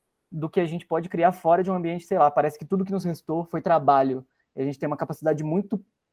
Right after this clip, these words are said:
reduzida de imaginar uma outra vida pra além do trabalho, pra além,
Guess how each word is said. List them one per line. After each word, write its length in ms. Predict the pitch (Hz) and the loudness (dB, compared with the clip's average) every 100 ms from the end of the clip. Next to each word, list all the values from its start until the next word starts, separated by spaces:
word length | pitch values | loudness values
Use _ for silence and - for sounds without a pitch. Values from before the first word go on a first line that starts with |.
| _ _ _ - | _ _ _ 0
reduzida 680 | 170 175 185 139 151 165 | 4 6 4 4 0 0
de 80 | 156 | -2
imaginar 400 | 170 156 156 151 | -2 -2 -2 -6
uma 180 | 160 151 | -2 2
outra 320 | 160 190 190 | 4 4 2
vida 260 | 143 147 147 | 0 0 -2
pra 140 | 147 | 0
além 160 | 147 147 | -2 -2
do 80 | 147 | -2
trabalho, 460 | 147 135 131 135 | 0 4 4 4
pra 160 | 131 139 | 2 0
além, 280 | 131 135 | 0 -4